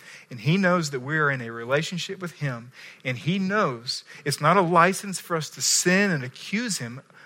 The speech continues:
of evil doing, but he knows that the heart spills out when we don't understand what he's doing, when we don't understand his,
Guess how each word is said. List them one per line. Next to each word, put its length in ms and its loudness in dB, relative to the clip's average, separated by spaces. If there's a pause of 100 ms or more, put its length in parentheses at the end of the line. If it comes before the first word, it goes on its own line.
(220)
of 160 0
evil 320 0
doing, 380 -2
but 500 0 (920)
he 180 4
knows 440 4
that 120 -8
the 80 -8
heart 300 2
spills 460 0
out 240 2
when 120 -6
we 120 -6
don't 240 -2
understand 640 -4
what 120 -2
he's 200 -6
doing, 280 -10
when 80 -8
we 140 -4
don't 220 -2
understand 540 -4
his, 180 -6